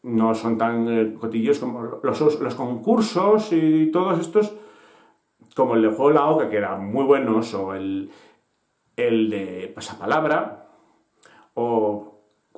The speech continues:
la Ruleta de la Suerte, cualquiera, eh, Rompecabezotas, me acuerdo ir yo, yo he ido de público a varios programas, entonces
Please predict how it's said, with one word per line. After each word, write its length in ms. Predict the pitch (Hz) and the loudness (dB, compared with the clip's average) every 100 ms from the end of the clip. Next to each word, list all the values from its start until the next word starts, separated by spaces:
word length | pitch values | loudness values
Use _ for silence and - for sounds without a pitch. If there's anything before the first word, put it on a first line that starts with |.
| - | -8
la 140 | 123 110 | -4 -2
Ruleta 360 | 117 120 117 | -2 -2 0
de 100 | 113 | 0
la 80 | 110 | -2
Suerte, 280 | 160 170 175 | -2 0 0
cualquiera, 480 | 131 - 196 - - - - _ _ _ _ _ _ _ _ - | 0 0 0 -2 -4 -14 -20 _ _ _ _ _ _ _ _ -4
eh, 200 | 135 120 | -2 -2
Rompecabezotas, 800 | 110 107 101 98 - 208 190 185 | -4 -4 -6 -8 -2 0 0 -2
me 80 | 135 | -2
acuerdo 320 | 117 139 143 | -2 2 4
ir 160 | 147 143 | 2 4
yo, 300 | 160 208 - 117 - | 2 2 -2 -10 -4
yo 140 | 151 | 2
he 80 | 214 | 2
ido 120 | 180 | 4
de 80 | 127 | 2
público 320 | 160 170 165 | 2 2 4
a 40 | |
varios 240 | 139 131 143 | 4 2 0
programas, 420 | 165 175 170 - | 2 2 0 -4
entonces 500 | 139 196 214 208 - | -4 -2 0 -2 -6